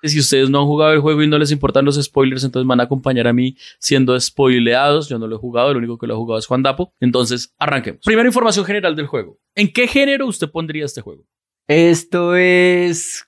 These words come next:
Speaker 2: classic acción-aventura. The Legend of
Speaker 1: Acción-aventura.
Speaker 2: Zelda,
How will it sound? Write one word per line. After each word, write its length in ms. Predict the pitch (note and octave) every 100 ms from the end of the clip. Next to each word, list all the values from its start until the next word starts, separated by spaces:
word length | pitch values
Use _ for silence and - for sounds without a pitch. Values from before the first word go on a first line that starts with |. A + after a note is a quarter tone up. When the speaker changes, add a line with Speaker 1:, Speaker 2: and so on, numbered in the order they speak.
| -
Speaker 2:
classic 1120 | - F3 F3 E3+ - E3+ E3+ E3+ E3 - -
acción-aventura. 880 | D3 C3+ - C#3+ C#3+ C#3+ C#3 A#2 - _ _ _ _ _ -
The 140 | C3
Legend 240 | C3+ C3+ C#3+
of 40 |
Speaker 1:
Acción-aventura. 420 | C3 B2+ G#3 A3
Speaker 2:
Zelda, 540 | G#3+ G#3 G#3 G3+ G3